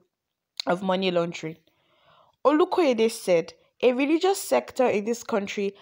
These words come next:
has been found to be laundering money for terrorists. We were able to trace some laundered money to a religious organization, and when we approached the religious organization about it,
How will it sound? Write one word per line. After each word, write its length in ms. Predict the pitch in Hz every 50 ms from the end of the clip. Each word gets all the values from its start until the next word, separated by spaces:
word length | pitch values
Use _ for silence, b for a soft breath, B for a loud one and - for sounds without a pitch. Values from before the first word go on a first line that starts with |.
| B B B
has 320 | - - 233 214 226 - -
been 200 | - 233 214 214
found 340 | - - - 269 302 294 -
to 100 | - 196
be 140 | 196 202
laundering 420 | 202 208 220 247 233 226 240 233 214
money 220 | 214 214 214 220
for 180 | 208 - 196 175
terrorists. 720 | - - 202 185 180 175 170 160 160 - - - - - b b b b b b b b b b
We 100 | - 262
were 160 | 262 269 262 - -
able 260 | 330 320 349 415 415
to 160 | 415 - 226
trace 300 | 202 - - 262 262 254
some 240 | - - 202 196 196
laundered 460 | 196 196 202 214 226 220 233 226 220
money 300 | 226 214 196 196 208 208
to 160 | 202 - 208 190
a 40 |
religious 440 | 190 190 185 196 202 214 220 208 -
organization, 840 | 180 170 - 165 170 165 165 165 165 - 190 - - 175 160 160 b b b b b b b b b b b b _
and 280 | - 220 226 233 240 247
when 240 | 302 349 381 339 240
we 140 | 233 226 -
approached 480 | - 196 196 - - 254 240 233 - -
the 100 | 208 196
religious 480 | 190 190 185 196 202 220 214 220 - -
organization 760 | 185 185 185 175 170 170 160 170 180 208 208 - 233 214 196
about 440 | 175 165 175 180 180 180 180 - -
it, 220 | 160 160 - -